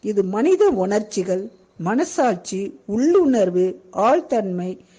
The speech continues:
ஆகியவற்றை கொண்டுள்ளன. நம் உள்மனமானது உணர்வுகள் மற்றத்துக்கு வரும்போது நாம் ஆவியில் இயங்குகிறோம். உணர்ச்சிகள்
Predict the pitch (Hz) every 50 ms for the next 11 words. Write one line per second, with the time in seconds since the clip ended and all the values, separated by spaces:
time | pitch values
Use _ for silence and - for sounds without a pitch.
0 | _ _ _ _ - 196 226 277 285 311 359 294 208 185 180 185 - 220 302 311
1 | - 208 185 180 185 185 170 175 165 156 139 143 - _ _ _ _ _ _ _
2 | _ _ - 185 190 185 180 185 - - 233 339 381 415 427 440 359 294 269 262
3 | 240 214 196 190 185 180 175 170 196 226 262 285 - - - 160 165 185 190 202
4 | 214 214 214 208 208 202 214 220 240 269 294 - - - 185 233 233 240 - -
5 | 359 330 - - 269 - - 247 196 175 165 175 190 202 190 190 190 190 196 202
6 | 294 320 247 - _ _ _ _ _ _ _ - 185 180 180 180 - - 170 175
7 | 208 233 269 320 320 311 302 254 254 233 151 160 165 180 180 180 180 170 160 156
8 | 151 131 151 147 - - - _ _ _ _ - 220 190 214 262 349 381 - -
9 | - 349 349 294 294 285 269 262